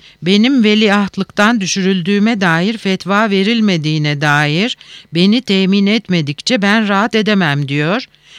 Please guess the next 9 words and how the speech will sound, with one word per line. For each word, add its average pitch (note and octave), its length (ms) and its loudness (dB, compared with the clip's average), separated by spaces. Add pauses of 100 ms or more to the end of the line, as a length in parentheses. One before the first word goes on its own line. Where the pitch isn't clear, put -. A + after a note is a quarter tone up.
(180)
ve F#3 120 0
pek C4 300 -4
çok A3 240 -4
rica F#3+ 360 0
ediyor. C3+ 500 -4 (840)
"Rica G#3+ 360 2
ederim G3 420 2
bugün A#3 360 0
gidiniz. D#3 580 -2